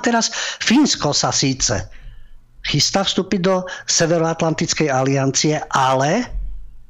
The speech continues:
zároveň nalieha na to, aby sa na jeho území nerozmiestňovali jadrové zbranie a nezriaďovali vojenské základne.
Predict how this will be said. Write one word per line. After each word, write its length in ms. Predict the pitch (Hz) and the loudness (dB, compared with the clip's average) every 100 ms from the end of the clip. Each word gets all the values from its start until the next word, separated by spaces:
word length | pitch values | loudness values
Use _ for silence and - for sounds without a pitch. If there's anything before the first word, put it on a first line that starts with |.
| - - - | -20 -20 -10
zároveň 600 | 104 120 117 117 135 185 | -2 0 2 2 2 2
nalieha 440 | 151 131 143 135 110 | 2 2 0 0 2
na 160 | 113 117 | 0 0
to, 280 | 147 151 151 - - - | 0 -2 -4 -10 -14 -2
aby 240 | 143 143 | 0 2
sa 180 | 185 190 | 2 2
na 160 | 170 156 | 2 2
jeho 340 | 147 160 139 135 | 2 2 0 -2
území 480 | 123 170 180 180 143 | -2 0 2 4 4
nerozmiestňovali 1200 | 123 123 139 143 156 165 151 - 156 143 135 135 | 4 4 4 2 2 2 2 2 2 2 2 2
jadrové 320 | 131 131 127 | 2 2 2
zbranie 500 | 110 113 135 143 151 - - - - - | 2 2 2 2 0 -2 -6 -6 -4 0
a 80 | 151 | 4
nezriaďovali 880 | 170 220 202 202 196 185 180 175 123 | 6 4 4 2 2 2 2 2 2
vojenské 640 | 135 151 165 156 - 170 | 2 2 2 0 0 0
základne. 720 | 165 190 - 190 123 110 104 | 2 0 0 0 0 0 -2